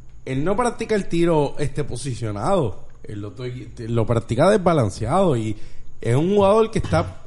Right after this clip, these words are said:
está, <laughs> está preparado <laughs> para lo que venga. Otra cerveza. Este, y eso es lo grande.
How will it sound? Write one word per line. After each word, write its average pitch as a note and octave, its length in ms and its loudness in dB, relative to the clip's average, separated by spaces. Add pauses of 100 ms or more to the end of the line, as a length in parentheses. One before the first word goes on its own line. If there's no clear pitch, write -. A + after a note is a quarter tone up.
está, C3 320 -4
<laughs> - 1300 -6
está A#2 480 -2
preparado C#3 840 0
<laughs> D#3+ 120 0
para D3 180 4
lo D4+ 140 4
que A#2+ 100 0
venga. A#2+ 500 -2 (380)
Otra G#2 220 6
cerveza. F2 480 4 (600)
Este, A#2+ 880 4 (480)
y C3+ 320 2
eso C3 220 0
es F3 60 -4
lo E3+ 140 -2
grande. E3 420 -4